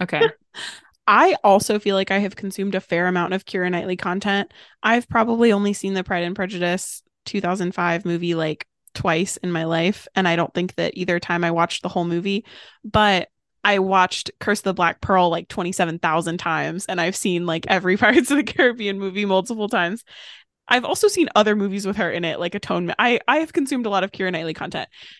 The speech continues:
Speaker 2: And when Charlotte first started talking, I wasn't like, "Oh my God, that's Keira Knightley. That's so distracting to me."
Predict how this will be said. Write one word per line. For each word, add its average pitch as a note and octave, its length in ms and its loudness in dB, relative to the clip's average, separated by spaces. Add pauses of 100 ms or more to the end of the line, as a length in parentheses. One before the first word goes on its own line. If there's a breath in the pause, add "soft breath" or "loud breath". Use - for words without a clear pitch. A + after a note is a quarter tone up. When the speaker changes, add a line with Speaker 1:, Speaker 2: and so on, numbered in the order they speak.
(120)
Speaker 2:
And A3+ 220 4
when G#3+ 220 4
Charlotte A3+ 460 4
first G3+ 240 2
started F3+ 300 2
talking, E3+ 380 0
I D#3+ 80 0
wasn't E3 320 0
like, D#3 240 -4
"Oh F#3 40 -2
my F#3+ 120 2
God, E3 180 2
that's E3+ 180 -4
Keira F#3+ 220 -2
Knightley. E3 240 -2
That's D#3+ 240 -4
so F#3 300 0
distracting F3+ 560 -6
to - 100 -12
me." E3 180 -8